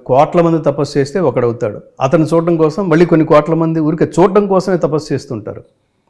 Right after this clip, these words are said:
నేను అసలు అలా అనుకునేవాడిని కాదు. నాది, నా మొదటి నుంచి నా యాటిట్యూడ్ అంతా వేరుగా ఉండేది.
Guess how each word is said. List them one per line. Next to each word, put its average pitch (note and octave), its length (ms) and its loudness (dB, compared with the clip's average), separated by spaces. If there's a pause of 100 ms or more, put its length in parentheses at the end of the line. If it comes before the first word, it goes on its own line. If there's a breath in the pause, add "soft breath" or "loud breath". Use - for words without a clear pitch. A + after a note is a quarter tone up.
(380 soft breath)
నేను F#3 320 2
అసలు E3 180 2
అలా D#3 180 6
అనుకునేవాడిని E3 500 0
కాదు. G#2 220 -10 (160)
నాది, C#3+ 360 0
నా C3+ 100 0
మొదటి D#3 280 2
నుంచి F3+ 180 -2
నా C3+ 140 0
యాటిట్యూడ్ D#3+ 500 0
అంతా D#3 200 2
వేరుగా D3+ 360 2
ఉండేది. G#2 360 -8